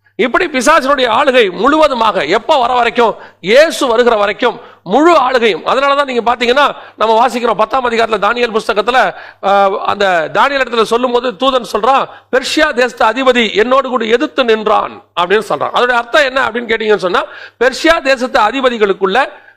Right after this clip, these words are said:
பிசாசு இருக்கிறான். பிசாசு உள்ள இருந்து அந்த இடத்துல தேவ தூதன் கொண்டு வரான், ஒரு, ஒரு பதிலை கொண்டு வரான் தானியேலுக்கு. உடனடியாக அவன் எதிர்க்கிறான்னு இருக்கு. அப்ப தேவ தூதனை பெர்ஷியா தேசத்து அதிபதி எதிர்க்க முடியுமா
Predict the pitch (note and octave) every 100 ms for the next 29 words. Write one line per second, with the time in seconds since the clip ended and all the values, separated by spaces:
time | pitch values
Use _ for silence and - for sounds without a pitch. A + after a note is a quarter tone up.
0 | _ - B3+ F4 E4+ C4+ A3 C#3+ A2 _
1 | - _ _ _ _ _ B3 C4 E4 D4+
2 | C4 A#3+ C#4 G#3+ F#3+ F#3+ C4+ D4+ - _
3 | _ A3 A#3 B3 - C4+ A3 C#4 F#3+ C4
4 | D#4 D4+ - C#4+ A#3 A#3+ D4 D4+ _ _
5 | _ C4+ D4 D#4 B3 F#3+ - G3+ A3 A3+
6 | A3+ G#3+ G3+ C#4+ D4+ A#3+ B3 C4+ A#3 F#3+
7 | B3 B3+ A3+ G#3 F3 - - A#3+ E4 C#4+
8 | C#4 C4+ A#3 D4+ - C#4+ B3 G#3+ D#3+ -
9 | - _ _ _ - - - B3 G3+ D#4+
10 | F4+ E4+ D#4 D#4 D4+ C#4+ - D#4+ D4 B3
11 | A#3+ B3 C#4+ B3+ B3 D#4 B3+ D4 C4+ B3+